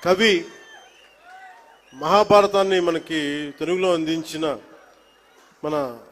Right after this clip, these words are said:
ఆదికవి నన్నయ్య గారికి జన్మనిచ్చిన నేల ఇది. అలాగే ఎంతోమంది కళాకారులకి, సామాజిక వేత్తలకి జన్మనిచ్చింది.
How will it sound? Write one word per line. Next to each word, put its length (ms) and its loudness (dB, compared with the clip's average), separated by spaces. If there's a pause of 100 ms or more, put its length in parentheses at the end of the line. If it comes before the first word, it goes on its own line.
(120)
ఆదికవి 460 -4
నన్నయ్య 380 0
గారికి 500 -2
జన్మనిచ్చిన 560 -6 (100)
నేల 200 -8
ఇది. 120 -20 (1400)
అలాగే 480 -2 (180)
ఎంతోమంది 480 2
కళాకారులకి, 760 -2
సామాజిక 560 -4
వేత్తలకి 720 -6 (680)
జన్మనిచ్చింది. 800 -4